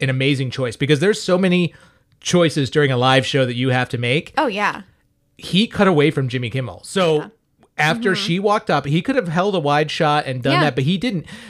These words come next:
Speaker 1: There are, I'm
Speaker 2: Well, he
Speaker 1: assuming it's a he. I don't know if it's a he or a she that had,
Speaker 2: They,
Speaker 1: that
Speaker 2: they
Speaker 1: was,
Speaker 2: pulled
Speaker 1: but
Speaker 2: in.
Speaker 1: they
Speaker 2: Yeah.
Speaker 1: were, just gave us a tight shot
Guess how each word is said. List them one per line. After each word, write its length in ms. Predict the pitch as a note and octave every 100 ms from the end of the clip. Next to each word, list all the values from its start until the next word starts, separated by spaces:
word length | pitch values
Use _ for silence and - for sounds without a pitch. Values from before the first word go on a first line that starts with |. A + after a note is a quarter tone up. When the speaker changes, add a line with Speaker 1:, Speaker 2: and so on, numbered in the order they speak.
| D#3
Speaker 1:
There 120 | D#3+
are, 140 | - C#3
I'm 80 | A3+
Speaker 2:
Well, 80 | A3+
he 60 |
Speaker 1:
assuming 160 | B3 G3
it's 80 | D#3
a 40 |
he. 100 | D#3+
I 40 | C#3+
don't 60 |
know 20 | E3
if 40 |
it's 80 | C3
a 40 |
he 120 | D3+ E3
or 60 |
a 40 | C3+
she 180 | G3
that 100 | D#3
had, 140 | C#3 D#3
Speaker 2:
They, 80 | -
Speaker 1:
that 140 | D#3
Speaker 2:
they 40 | F#3+
Speaker 1:
was, 100 | F3
Speaker 2:
pulled 160 | -
Speaker 1:
but 100 | F3+
Speaker 2:
in. 340 | A#3 G#3 F#3+ G#3+
Speaker 1:
they 480 | F#3+ F#3+ D#3 C#3+ C#3 -
Speaker 2:
Yeah. 280 | G#3 G3+ G#3 _
Speaker 1:
were, 260 | F3 F3+ F3+ - - _ - D#3
just 440 | B2+ D#3+ F#3+ - - _ C#3+
gave 220 | D#3 D#3+
us 200 | D#3+ -
a 60 | -
tight 400 | - - E3 -
shot 400 | - C3+ A2+ -